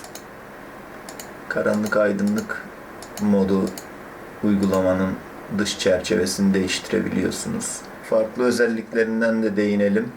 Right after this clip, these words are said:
Kameranın özelliklerini tekrar bir gözden geçirecek olursak Full H D yüksek çözünürlüklü görüntülü arama yapabiliyorsunuz. Saniyene-, saniyede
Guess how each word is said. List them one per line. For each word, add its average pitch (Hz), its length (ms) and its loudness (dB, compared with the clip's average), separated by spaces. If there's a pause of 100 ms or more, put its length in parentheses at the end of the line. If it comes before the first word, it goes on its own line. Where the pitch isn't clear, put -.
(280)
Kameranın 123 500 6
özelliklerini 120 800 2
tekrar 107 500 2
bir - 60 -2
gözden 107 480 2
geçirecek 104 540 2
olursak 113 600 0 (160)
Full - 240 4
H 110 260 2
D 117 60 4
yüksek 117 440 0
çözünürlüklü 104 680 0
görüntülü 107 520 2
arama 104 280 2
yapabiliyorsunuz. 98 920 0
Saniyene-, 98 760 2 (100)
saniyede 98 680 2